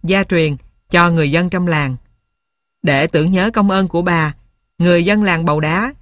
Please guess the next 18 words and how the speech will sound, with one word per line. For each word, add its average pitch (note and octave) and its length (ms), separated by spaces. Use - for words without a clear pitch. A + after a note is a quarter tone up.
đã D3 180
lấy G#3 160
tên F#3+ 260
bà C#3+ 320
để C#3+ 220
đặt F#3+ 180
tên F#3+ 300
cho F#3 200
thứ G#3 180
rượu C#3 220
tuyệt C#3+ 220
hảo C3 180
này. D3 300
Nhưng F#3 340
để E3 120
không G3 240
phạm C#3 220
húy, F3+ 320